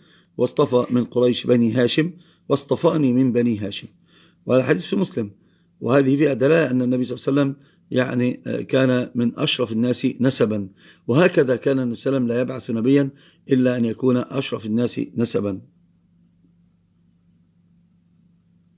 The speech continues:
وفي رواية: "بعثت من خير قرون بني آدم قرناً فقرناً حتى كنت من القرن الذي كنت فيه."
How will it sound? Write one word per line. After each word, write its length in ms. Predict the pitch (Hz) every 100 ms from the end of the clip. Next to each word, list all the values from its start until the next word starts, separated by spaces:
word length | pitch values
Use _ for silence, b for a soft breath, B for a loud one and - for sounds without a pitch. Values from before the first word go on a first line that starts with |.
| _ _ _ _ _ _ _ _ _ _ _ b b b b b
وفي 200 | 107 123
رواية: 220 | 135 151 165
"بعثت 680 | 175 135 131 147 160 -
من 380 | 147 139 117 120
خير 340 | - 170 185 147
قرون 360 | - 143 143
بني 400 | 131 139 127 127
آدم 240 | 117 113 95 b b b
قرناً 520 | - 156 139 135 113 - _
فقرناً 600 | 123 - 165 143 120 101 b b b
حتى 360 | 131 - 131
كنت 280 | 120 139 131
من 120 | 127
القرن 340 | 123 - 151 147
الذي 200 | 131 117
كنت 300 | 113 131 110
فيه." 240 | 110 110